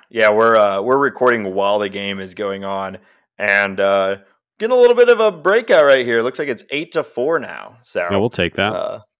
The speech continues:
Speaker 1: yeah. Uh, had a couple, uh, new birds. New birds on the, on the block
Speaker 2: Tweet,
Speaker 1: here.
Speaker 2: tweet, tweet, tweet.
Speaker 1: <laughs> Tweet, tweet, tweet.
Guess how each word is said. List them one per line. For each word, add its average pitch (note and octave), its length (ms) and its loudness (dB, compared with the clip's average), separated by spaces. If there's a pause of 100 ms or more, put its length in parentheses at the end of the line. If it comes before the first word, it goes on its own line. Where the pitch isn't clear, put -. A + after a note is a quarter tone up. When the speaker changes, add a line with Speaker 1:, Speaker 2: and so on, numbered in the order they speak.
(140)
Speaker 1:
yeah. F2+ 280 -12 (1300)
Uh, A2+ 460 2
had F3+ 140 0
a - 20 2
couple, F#3+ 500 2
uh, F3 220 4
new F#3+ 200 -4
birds. G#3+ 540 2 (340)
New G#3+ 160 -8
birds A3 300 4
on F#3 160 4
the, E3 340 6
on D#3+ 140 2
the D#3+ 80 -4
block D3+ 240 2
Speaker 2:
Tweet, D3 140 4
Speaker 1:
here. E3+ 320 2
Speaker 2:
tweet, D3 320 0
tweet, - 0 -
tweet. F3 440 2
Speaker 1:
<laughs> - 80 -20
Tweet, - 400 -10
tweet, D3 280 -10
tweet. E3+ 320 -4